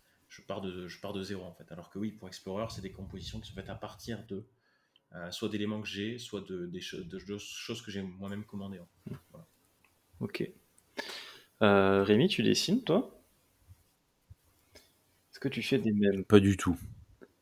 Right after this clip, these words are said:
Speaker 3: Et heureusement
Speaker 2: Est-ce que
Speaker 3: pour
Speaker 2: tu
Speaker 3: vous.
Speaker 2: fais des mèmes ?
Speaker 3: <laughs> Euh, oui, oui, je m'amuse à faire des mèmes de temps en temps quand j'ai une petite inspiration, mais j'ai pas de grand-chose à dire là-dessus. Euh,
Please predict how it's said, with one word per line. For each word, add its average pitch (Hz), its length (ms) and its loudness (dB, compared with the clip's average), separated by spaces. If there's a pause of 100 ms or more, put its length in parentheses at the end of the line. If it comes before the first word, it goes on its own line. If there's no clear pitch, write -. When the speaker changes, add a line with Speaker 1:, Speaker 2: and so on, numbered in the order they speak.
(760)
Speaker 3:
Et - 20 12
heureusement 107 440 12
Speaker 2:
Est-ce 101 80 4
que 110 40 10
Speaker 3:
pour 101 80 10
Speaker 2:
tu 95 80 4
Speaker 3:
vous. 90 60 8
Speaker 2:
fais 98 140 2
des 95 100 0
mèmes ? - 1400 -4
Speaker 3:
<laughs> - 160 2 (3250)
Euh, 104 360 12
oui, 110 220 12
oui, 127 300 12
je 90 100 4
m'amuse 95 320 6
à 98 80 10
faire 95 260 2
des 95 120 6
mèmes 101 240 6
de 98 100 8
temps 123 380 10
en 117 120 8
temps 117 200 6
quand 98 140 6
j'ai 90 200 4
une 90 400 4
petite 87 240 2
inspiration, 95 640 10
mais 85 140 6
j'ai 82 180 6
pas 87 240 8
de 85 280 4
grand-chose 92 680 6
à 90 80 12
dire 90 300 8
là-dessus. 82 640 4
Euh, - 240 -4